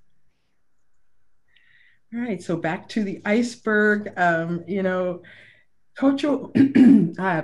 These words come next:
cultural humility really, really encourages us to get a much tighter filter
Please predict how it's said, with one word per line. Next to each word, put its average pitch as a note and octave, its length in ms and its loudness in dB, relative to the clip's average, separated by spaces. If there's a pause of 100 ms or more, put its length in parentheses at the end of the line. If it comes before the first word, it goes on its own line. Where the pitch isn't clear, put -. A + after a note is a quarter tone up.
cultural C4+ 380 -2
humility G3+ 600 -2
really, A3+ 580 -2
really A3 360 -4
encourages E3+ 640 -6
us B2+ 220 -8
to - 140 -8
get D3+ 200 -4
a C#3 60 -4
much D3+ 560 -4
tighter E3+ 480 -4
filter D3+ 800 -8